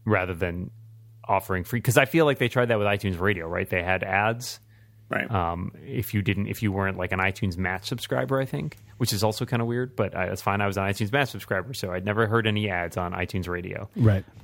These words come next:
Speaker 1: Um, but it seemed, I feel like maybe that just, that didn't do very well. Like, their advertising history is not great.
Speaker 2: Yeah. Well, it didn't seem in the a-, I don't remember what the ads were, but they seemed like they were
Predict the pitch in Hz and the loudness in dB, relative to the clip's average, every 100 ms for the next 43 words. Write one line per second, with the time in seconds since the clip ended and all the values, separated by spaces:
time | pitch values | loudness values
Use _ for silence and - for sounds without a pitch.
0 | - 117 95 92 90 - 110 - - - | -4 2 4 2 -2 2 2 2 -8 -20
1 | - - - 135 123 - 139 131 - 117 | -20 -20 -8 -2 0 2 2 2 4 2
2 | - 139 123 117 113 104 98 104 - - | 6 4 6 4 2 2 0 -6 -2 0
3 | 95 95 87 95 85 82 82 92 - - | 2 0 -2 -4 -4 -6 -6 -8 -10 -2
4 | 110 - 131 123 110 104 101 92 92 92 | 0 4 6 6 4 0 0 0 0 -2
5 | - 95 87 87 - 120 87 92 85 104 | -4 -6 -6 -8 -6 -4 0 -2 -2 -2
6 | 101 98 - - - - - - 139 147 | -2 -2 -10 -20 -20 -20 -20 -2 4 4
7 | 139 190 - 180 135 123 139 139 147 123 | 6 4 6 4 4 2 2 2 0 -2
8 | 104 - - 120 143 110 127 110 104 101 | -2 -6 0 0 2 2 2 2 2 2
9 | 107 117 95 92 104 104 - 127 104 95 | 2 0 -4 -2 0 0 2 2 0 -2
10 | 110 95 95 | -2 -2 -4